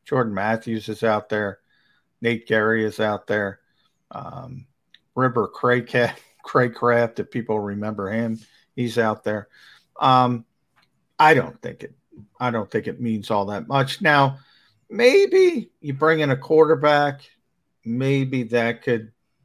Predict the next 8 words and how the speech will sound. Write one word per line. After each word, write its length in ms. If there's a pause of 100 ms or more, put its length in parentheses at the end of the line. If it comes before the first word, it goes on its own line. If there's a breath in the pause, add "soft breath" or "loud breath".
(320)
help 340
you 380
a 80
little 320
bit. 480 (540)
Uh, 500
but 180
I, 120